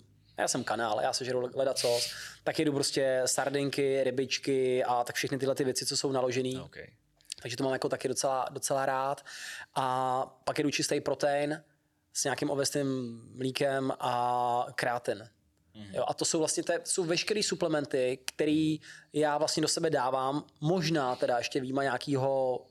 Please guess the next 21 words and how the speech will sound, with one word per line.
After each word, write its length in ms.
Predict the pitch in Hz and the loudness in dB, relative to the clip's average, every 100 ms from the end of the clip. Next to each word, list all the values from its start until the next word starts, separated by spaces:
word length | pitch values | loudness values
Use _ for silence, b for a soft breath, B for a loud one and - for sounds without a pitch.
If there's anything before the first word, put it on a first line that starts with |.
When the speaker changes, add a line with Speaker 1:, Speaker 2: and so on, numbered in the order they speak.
| _ | _
Speaker 1:
komplexního 480 | - 131 135 - 143 | -2 0 0 2 2
multivitamínu 760 | 131 131 143 131 143 135 139 131 | 2 0 2 0 0 0 2 2
od 80 | |
Reflexu 420 | 131 139 127 - 135 | 2 0 -2 0 0
a 60 | |
ten 120 | 135 | 0
už 100 | 131 | -2
taky 160 | - 139 | -4 -6
upouštím, 480 | 120 113 117 - 123 | -4 -4 -4 -8 -8
jo. 140 | - | -10
Speaker 2:
Mhm. 200 | 117 113 110 131 | -10 -10 -10 -8
Speaker 1:
Takže 180 | - 143 | -2 0
já 80 | 165 | 2
fakticky 360 | 175 185 175 180 | 0 -2 0 2
jedu 100 | 175 | 2
jen 140 | 175 | 0
tohleto. 720 | - 170 170 170 - 135 135 B B B B B - | 0 2 2 2 2 2 0 B B B B B -10
Dáváš 380 | 139 135 180 208 | -2 0 2 0
ty 400 | - 165 170 - 156 | 2 4 4 0 0
něco 280 | 151 147 | 0 2
navíc? 420 | 170 147 196 202 | 2 2 0 -2